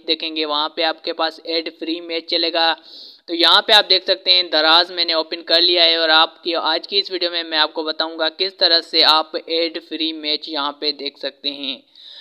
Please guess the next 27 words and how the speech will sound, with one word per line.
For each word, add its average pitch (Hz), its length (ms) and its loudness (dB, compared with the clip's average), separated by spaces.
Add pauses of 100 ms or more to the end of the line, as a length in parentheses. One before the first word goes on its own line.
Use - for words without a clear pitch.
(140)
तो 190 60 -2
व्यूअर्स, 214 220 2
आपको 202 280 4
पता 196 240 4
होगा, 196 220 4
दराज 175 400 6
पे 190 140 0
जैसे 165 300 0
ही 180 60 4
आप 175 220 4
यहाँ 165 200 4
पे 170 140 -2
मैच 165 320 -2
देखते 175 260 0
हैं, 175 300 0
ओवर 175 280 0
चेंज 190 280 -2
या 180 180 2
विकेट 165 440 0
पे 190 100 2
आपके 165 340 2
पास 165 340 0
जो 170 180 -4
है, 160 180 0
वो 160 400 -2
जो 156 200 -4
है, 160 380 -2